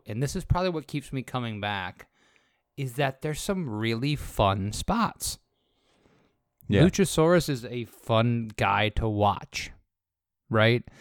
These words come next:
Speaker 1: Jungle Boy is a fun guy to watch. There's a lot, lot of talent in these people doing exciting, interesting things,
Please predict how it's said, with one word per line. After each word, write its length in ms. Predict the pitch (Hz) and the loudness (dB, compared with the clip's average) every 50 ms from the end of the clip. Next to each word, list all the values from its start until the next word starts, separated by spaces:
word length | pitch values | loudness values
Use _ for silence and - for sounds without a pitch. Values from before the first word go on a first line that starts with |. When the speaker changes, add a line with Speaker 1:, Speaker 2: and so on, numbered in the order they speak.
| - - - _ _ _ _ - | -20 -20 -20 _ _ _ _ -6
Speaker 1:
Jungle 320 | - 151 156 160 151 147 | -2 0 4 6 6 6
Boy 220 | 123 117 113 110 107 | 8 8 4 4 4
is 60 | 104 | 2
a 80 | 113 110 | 0 -2
fun 640 | - - - - - 113 104 101 101 104 101 98 | -4 -8 -6 0 2 4 4 4 2 0 -2 0
guy 240 | 98 98 95 92 95 | 0 0 0 0 0
to 80 | 95 | -2
watch. 460 | 92 92 101 104 98 92 - - - - | -2 -2 0 -2 -2 -2 -4 -8 -8 -6
There's 120 | 120 107 | -4 -2
a 40 | 120 | -2
lot, 280 | 139 139 143 139 110 | 0 0 -2 -4 -4
lot 120 | 135 139 123 | -6 -6 -6
of 100 | 110 _ | -6 _
talent 640 | - - - - 139 170 285 269 131 101 98 - - - _ _ - | -6 -6 -2 0 2 4 4 4 4 2 0 -4 -10 -16 _ _ -8
in 260 | - 139 127 117 113 | -4 -2 -2 0 0
these 300 | 107 113 110 104 101 - | -2 -2 -2 -2 -2 -2
people 500 | - - - 107 95 - - 101 104 107 | 0 2 2 2 0 -2 -2 -2 -2 -2
doing 460 | 107 110 - 123 117 117 117 117 120 - _ | -4 -4 -4 -4 -4 -4 -6 -8 -10 -12 _
exciting, 800 | - 143 - - - - - - 113 107 123 131 147 151 151 156 | -16 -14 -10 -6 -6 -2 2 4 4 4 4 4 4 4 4 2
interesting 680 | - - 123 120 113 - - 120 - - - 107 104 110 | 2 2 2 2 2 2 0 0 0 0 -2 -2 -2 -2
things, 680 | - - 180 202 220 185 120 107 104 104 98 - - | 0 2 4 4 6 6 4 2 2 0 -2 -4 -6